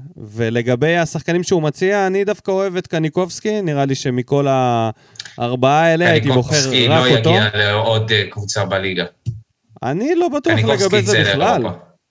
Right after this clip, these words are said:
Speaker 1: אני לא בטוח לגבי
Speaker 2: אז
Speaker 1: זה.
Speaker 2: אני, זה, אני, זה, זה מה שאני חושב.
Speaker 1: אוקיי.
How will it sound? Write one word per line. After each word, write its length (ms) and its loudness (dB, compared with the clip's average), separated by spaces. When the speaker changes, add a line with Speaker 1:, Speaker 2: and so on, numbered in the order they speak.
Speaker 1:
אני 200 -6
לא 100 -2
בטוח 300 -8
לגבי 220 -6
Speaker 2:
אז 60 -6
Speaker 1:
זה. 80 -4
Speaker 2:
אני, 640 -8
זה, 280 -2
אני, 220 -6
זה, 200 -6
זה 140 -8
מה 80 -6
שאני 180 -8
חושב. 240 -2
Speaker 1:
אוקיי. 140 -4